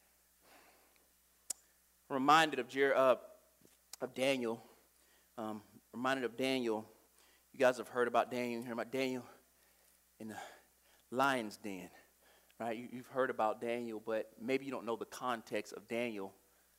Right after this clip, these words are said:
being in that situation. The book of Jeremiah tells us that there were some Jewish exiles who were taken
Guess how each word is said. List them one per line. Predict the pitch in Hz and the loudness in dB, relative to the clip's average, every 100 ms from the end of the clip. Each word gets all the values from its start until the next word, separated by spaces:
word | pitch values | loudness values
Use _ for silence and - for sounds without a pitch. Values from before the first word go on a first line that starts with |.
| _ - | _ -2
being | 120 | -2
in | 110 | 0
that | 107 - | -4 -4
situation. | 110 - 98 113 113 95 | -10 -8 -4 -4 -4 -12
The | 92 | -8
book | 127 131 | -8 -8
of | |
Jeremiah | 113 123 110 110 117 104 | -6 -4 0 0 0 -2
tells | - 120 120 107 | -4 -2 -2 -4
us | 98 110 | -8 -4
that | 104 110 | -4 -2
there | 110 | -4
were | 101 | -6
some | - 104 - - - _ - - - | -10 -12 -14 -20 -20 _ -20 -20 -14
Jewish | 123 139 123 104 - - _ | -6 -2 0 -2 -4 -10 _
exiles | 131 143 - 104 95 90 110 - _ _ _ _ _ _ _ - - | 2 2 0 0 0 0 -2 -8 _ _ _ _ _ _ _ -20 -14
who | 113 | -12
were | |
taken | - 151 139 123 | -4 0 0 0